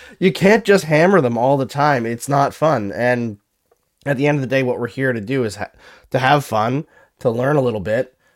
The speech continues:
Speaker 2: and, uh, at the end of the day, feel a little bit better before our head hits the pillow. But there was not a lot in this game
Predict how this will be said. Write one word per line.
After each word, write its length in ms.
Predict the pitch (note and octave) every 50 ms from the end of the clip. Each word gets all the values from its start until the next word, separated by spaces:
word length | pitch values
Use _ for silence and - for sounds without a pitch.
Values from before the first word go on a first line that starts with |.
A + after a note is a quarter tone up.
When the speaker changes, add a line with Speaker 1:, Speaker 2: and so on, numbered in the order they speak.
| _ _ _ -
Speaker 2:
and, 440 | A2 A2+ A2+ A2+ A#2 A#2 A#2 G2+
uh, 220 | G#2+ A2+ A#2 A#2 A2+ A2
at 100 | B2 B2
the 100 | C#3 D3+
end 100 | D3+ D#3
of 60 | D3
the 60 | C#3
day, 260 | A#2+ B2 B2+ C#3 D#3+
feel 220 | D#3 - - D3 D3
a 40 |
little 120 | D3 D#3+ D#3+
bit 140 | D#3 D#3 C3
better 220 | D#3 D#3+ F3+ F#3+
before 360 | E3+ E3+ E3 - E3 E3 D#3 D3+
our 140 | D3 D3
head 180 | C#3+ D3+ D3 D3
hits 200 | D#3+ D3+ - -
the 80 | - C3+
pillow. 440 | - C#3 D#3+ F#3+ E3+ A2+ G2+ G2+
But 340 | F#2+ F#2+ - A2+ A2 - - _ _ - - - _ _ _ _ _ _ _ _ _ _ _ _ _ _ _ -
there 240 | B2+ A#2+ C#3+ D#3
was 140 | D#3+ E3 C#3+
not 380 | C#3 D3 D3+ D#3 F3 F#3 D#3+ - -
a 100 | C#3+ C#3
lot 480 | C3+ B2+ C#3 C#3+ C3+ A#2 G2+ F#2 - _
in 120 | - B2 B2
this 160 | B2 B2 - -
game 540 | - A#2+ A#2+ A#2 A2+ G#2+ G2 G2 G#2 B2